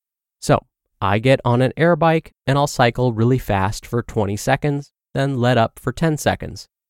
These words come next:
Doing that, say, for five minutes might be equivalent to twenty minutes of continuous exercise. So you don't have to be a triathlete,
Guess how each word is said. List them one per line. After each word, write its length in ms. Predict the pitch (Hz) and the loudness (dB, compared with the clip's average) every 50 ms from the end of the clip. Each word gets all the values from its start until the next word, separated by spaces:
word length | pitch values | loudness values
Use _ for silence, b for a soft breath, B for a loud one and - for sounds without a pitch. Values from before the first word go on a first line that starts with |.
| _ _ _ _ _ - | _ _ _ _ _ 2
Doing 260 | 127 127 131 123 120 | 4 6 6 6 4
that, 300 | 120 120 123 - - - | 4 2 2 0 -2 -6
say, 220 | - - 117 110 | -2 2 2 2
for 120 | 110 - 92 | 2 0 -4
five 400 | - - - 117 143 185 196 120 | -6 -2 0 2 4 4 2 2
minutes 460 | 101 98 90 95 95 - - - - _ _ _ - | 0 0 0 0 -2 -4 -8 -18 -18 _ _ _ -4
might 220 | 107 110 101 - | -2 -2 -2 0
be 140 | - 110 107 | 0 0 0
equivalent 560 | 101 - - - 160 151 131 123 113 - - | 0 0 2 2 2 4 4 2 0 0 -2
to 100 | - 113 | -4 -6
twenty 460 | - - - - - 143 170 202 180 127 | -4 -6 -10 -4 0 2 4 4 4 4
minutes 340 | 104 95 90 87 87 - | 4 4 2 0 -2 -2
of 120 | - - - | -6 -6 -4
continuous 580 | - 101 95 - 160 175 156 120 - - - | -4 -4 -2 0 0 2 2 2 2 0 0
exercise. 640 | - 90 - - 104 90 - - 76 - - - - _ _ _ _ _ _ _ _ _ _ _ - | -2 -2 -2 -2 -6 -6 -4 -6 -6 -6 -8 -10 -14 _ _ _ _ _ _ _ _ _ _ _ -8
So 260 | - - 147 131 - - | 0 2 4 4 4 2
you 120 | 143 151 | 0 2
don't 180 | 170 233 262 208 | 2 2 2 2
have 200 | 180 196 190 - | 0 -2 -2 -2
to 80 | - 156 | -4 -4
be 140 | 143 143 120 | -2 -2 -2
a 40 | |
triathlete, 680 | - - - 127 120 113 123 151 143 - - 85 - | -2 -2 -2 -2 0 2 2 0 0 -2 -6 -10 -12